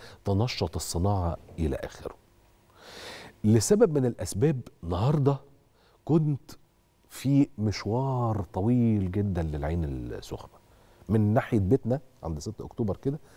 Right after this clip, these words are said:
ده يعتبر مشوار طويل. طبعا من ناحية التجمع الخامس مفيش يعني، ده فركة كعب. المهم، فشفت بعناية دول سكة بتتعمل عملاقة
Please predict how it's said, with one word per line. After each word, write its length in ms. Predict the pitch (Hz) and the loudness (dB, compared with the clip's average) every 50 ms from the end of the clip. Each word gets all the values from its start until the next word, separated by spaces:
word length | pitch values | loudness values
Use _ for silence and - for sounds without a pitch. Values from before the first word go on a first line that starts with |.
| - - _ _ _ _ _ _ _ | -20 -20 _ _ _ _ _ _ _
ده 140 | - 87 117 | 0 4 6
يعتبر 420 | 117 107 90 - - 123 107 95 85 | 6 6 6 4 4 2 2 2 0
مشوار 320 | 101 101 - - 101 104 | -2 -4 -4 -6 -8 -8
طويل. 240 | - - 160 - 80 | -6 -6 -6 -6 -4
طبعا 180 | - 123 127 | -4 -4 -4
من 60 | 120 120 | -4 -6
ناحية 140 | 120 120 | -6 -8
التجمع 380 | 113 - 101 87 120 123 117 98 | -8 -6 -2 -2 0 0 0 -2
الخامس 460 | 87 - - 127 135 135 127 - - | -2 -4 -4 -2 -2 -2 -2 -4 -6
مفيش 340 | 107 98 - 113 98 - - | -6 -4 -2 -2 -2 -2 -4
يعني، 240 | 80 76 73 71 69 | -6 -6 -4 -4 -4
ده 80 | 80 | -4
فركة 260 | 87 - - - - 82 | -2 -4 -4 -4 -8 -8
كعب. 280 | - - 76 - - - - | -4 -4 -4 -4 -4 -6 -6
المهم، 300 | 143 190 247 285 285 226 - - - - _ _ _ _ _ _ _ _ _ _ _ _ _ _ _ _ _ _ - - - - - - - - - - - - | -2 0 2 2 0 0 -4 -10 -18 -20 _ _ _ _ _ _ _ _ _ _ _ _ _ _ _ _ _ _ -20 -20 -20 -20 -20 -18 -18 -20 -20 -20 -20 -20
فشفت 600 | - - - 80 - - 170 170 - - - - | -6 -4 -2 0 2 2 2 2 0 -2 -4 0
بعناية 480 | 82 90 78 76 85 101 113 117 104 90 | 2 2 2 4 2 2 4 4 4 4
دول 280 | 85 92 104 120 113 107 - - _ _ _ _ _ _ _ _ _ _ _ _ _ _ _ _ _ _ _ _ _ _ _ _ _ _ _ _ | 4 4 2 2 2 0 -6 -12 _ _ _ _ _ _ _ _ _ _ _ _ _ _ _ _ _ _ _ _ _ _ _ _ _ _ _ _
سكة 520 | - - - 135 - - - - 127 107 - - - _ _ _ _ _ _ _ _ _ _ _ - | -8 -2 -2 -2 -2 -2 2 4 4 4 4 -2 -14 _ _ _ _ _ _ _ _ _ _ _ -4
بتتعمل 760 | 85 87 87 - - - - 82 80 113 127 131 131 123 120 110 101 - - - _ _ _ _ _ _ _ _ _ _ _ _ _ _ | -2 -2 0 0 0 0 2 2 4 4 6 4 4 4 2 -2 -6 -12 -18 -20 _ _ _ _ _ _ _ _ _ _ _ _ _ _
عملاقة 840 | - 80 87 98 95 95 92 98 113 123 123 - - 120 117 - | 0 2 2 4 4 4 4 4 4 4 2 0 -2 -4 -4 -4